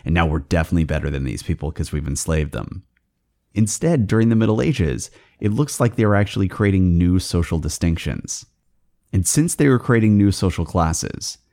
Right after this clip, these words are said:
that makes the question of what is a slave all the more important. And another enticingly simple answer to that question would be that a slave is an individual who is owned by someone else. And again,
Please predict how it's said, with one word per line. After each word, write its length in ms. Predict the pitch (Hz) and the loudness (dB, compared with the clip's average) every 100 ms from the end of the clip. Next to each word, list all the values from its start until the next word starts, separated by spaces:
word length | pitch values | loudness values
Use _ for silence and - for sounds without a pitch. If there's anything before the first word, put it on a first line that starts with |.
| _ _ _ - | _ _ _ 0
that 220 | 110 104 | 0 2
makes 240 | 131 - | 0 0
the 120 | - | -4
question 600 | 107 95 90 - 82 82 - | 0 0 0 -2 0 0 0
of 220 | 78 90 | -4 -4
what 320 | 82 92 104 | 0 0 0
is 140 | 98 95 | -2 -2
a 80 | |
slave 640 | 87 - 117 92 71 65 - - - | -4 -2 0 2 0 -4 -10 -18 -2
all 280 | 85 82 85 | 0 2 2
the 100 | 85 | 2
more 240 | 82 80 | 2 2
important. 560 | 76 82 78 - - - _ _ _ _ _ _ _ - | 0 -2 -4 -6 -10 -12 _ _ _ _ _ _ _ 0
And 120 | 95 | 2
another 320 | 104 127 131 | 2 2 2
enticingly 640 | 113 - 101 - 98 95 | 2 0 0 2 2 2
simple 360 | 90 92 90 85 | 0 -2 -2 -2
answer 340 | 90 127 - 80 | -2 -2 -2 -2
to 80 | 73 | -2
that 200 | 69 65 | -4 -4
question 600 | 65 50 - 60 50 92 _ _ _ _ | -6 -6 -8 -8 -8 -10 _ _ _ _
would 120 | 95 | -2
be 260 | 90 98 95 | 2 4 2
that 200 | 90 87 | 2 -2
a 60 | 85 | -2
slave 480 | - 101 101 104 | -2 0 2 2
is 120 | 98 92 | 0 2
an 100 | 87 | 2
individual 680 | 85 78 78 80 76 73 73 | 2 0 -2 -2 -4 -4 -2
who 80 | 90 | -2
is 100 | 80 | -2
owned 300 | 71 78 73 | -2 -2 -2
by 100 | 76 | -4
someone 380 | - 67 67 76 | -4 -4 -2 -2
else. 420 | 71 - - - _ _ _ _ _ _ _ _ _ _ | -4 -6 -10 -12 _ _ _ _ _ _ _ _ _ _
And 200 | - 92 | 0 2
again, 600 | 92 117 123 69 62 | 2 2 0 -2 -6